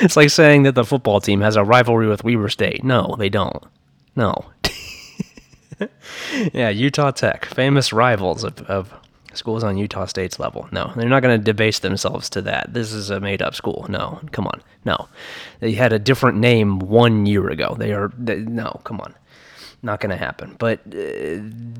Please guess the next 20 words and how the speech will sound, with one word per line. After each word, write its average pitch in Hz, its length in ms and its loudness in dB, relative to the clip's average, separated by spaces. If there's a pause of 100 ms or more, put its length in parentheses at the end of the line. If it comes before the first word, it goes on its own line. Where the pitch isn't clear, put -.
(180)
that 139 140 0
they 127 120 4
lost 156 380 4
this 147 160 4
game 160 320 6
by 120 140 6
forty 123 460 0
points, - 500 -2
that 127 180 -10
they, 135 120 0
that 123 200 -6
they 127 100 0
lost 139 580 0 (1120)
to 139 140 -2
the 123 120 -2
team 135 320 2
that 110 200 0
wants 117 360 2
to - 140 -6
be 110 480 0